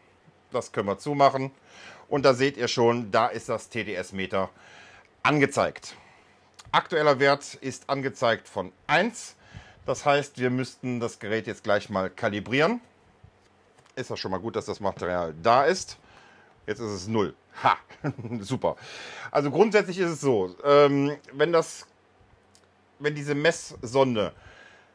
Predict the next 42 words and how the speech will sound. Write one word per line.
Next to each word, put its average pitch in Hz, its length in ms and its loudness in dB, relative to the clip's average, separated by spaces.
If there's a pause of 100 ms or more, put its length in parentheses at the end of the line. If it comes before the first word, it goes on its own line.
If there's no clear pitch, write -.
(220)
komplett 175 420 4
trocken 175 300 0
gemacht 127 340 2
wurde 165 380 4 (540)
und 143 240 2
dann 147 360 4
null 151 340 2
anzeigt, 131 800 -2
dann 131 260 2
muss 147 220 -2
sie 139 80 -4
nicht 139 240 -4
kalibriert 101 480 0
werden. 80 320 -2
Weil 95 100 -6
wenn 131 140 -2
ich 131 60 -10
jetzt 139 180 -6
hier 104 100 -2
einmal 123 160 0
auf 110 80 -4
Kalibrieren 98 380 -4
draufstehe, 160 480 4
da 127 180 4
würde 131 200 2
dann 120 120 4
nämlich 117 240 -4
dann 104 200 -4
dementsprechend 110 960 -8 (160)
das - 340 0
genau 101 460 0
dort 95 420 0
stehen. 80 400 -8 (500)
Da 151 200 8
wir 175 100 6
jetzt 156 160 4
aber 139 440 6 (640)
da 131 260 2
schon 135 160 -2
eine 117 180 0
null 117 320 2
haben, 135 440 4